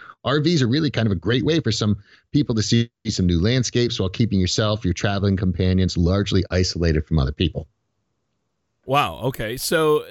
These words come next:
Speaker 2: that's an interesting point. I mean, if you're isolating in your traditional home, it's probably not a stretch or much harder to isolate in a home on wheels then.
Speaker 1: <laughs> Very, very true. I agree there. Uh, the next point here may be of particular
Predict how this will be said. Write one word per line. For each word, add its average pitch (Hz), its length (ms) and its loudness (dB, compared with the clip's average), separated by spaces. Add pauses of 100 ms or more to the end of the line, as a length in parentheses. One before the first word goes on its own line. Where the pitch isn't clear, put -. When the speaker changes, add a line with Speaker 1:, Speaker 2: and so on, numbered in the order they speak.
(100)
Speaker 2:
that's 160 260 -4
an 151 100 -4
interesting 127 520 -4
point. 226 240 -4
I 120 80 -4
mean, 127 160 -4
if 120 160 -8
you're 117 160 -10
isolating 123 800 -4
in 110 140 -2
your 107 160 -4
traditional 117 640 -8
home, 98 260 -8
it's 123 100 -12
probably 123 400 -4
not 110 380 -6
a 101 80 -16
stretch - 600 -6 (320)
or 120 120 -6
much 117 240 -6
harder 135 340 0
to 110 140 -12
isolate 117 580 -6
in 113 140 -6
a 101 80 -6
home 113 240 -4
on 92 180 -6
wheels 92 480 -12
then. 73 160 -16 (420)
Speaker 1:
<laughs> - 0 -
Very, 110 960 2
very 107 300 0
true. 151 200 0
I 123 80 2
agree 110 240 0
there. 107 180 0 (320)
Uh, 117 220 0
the 107 160 0
next 139 160 -2
point 190 320 0
here 196 360 0
may 123 260 2
be 123 200 0
of 117 140 -2
particular 110 600 0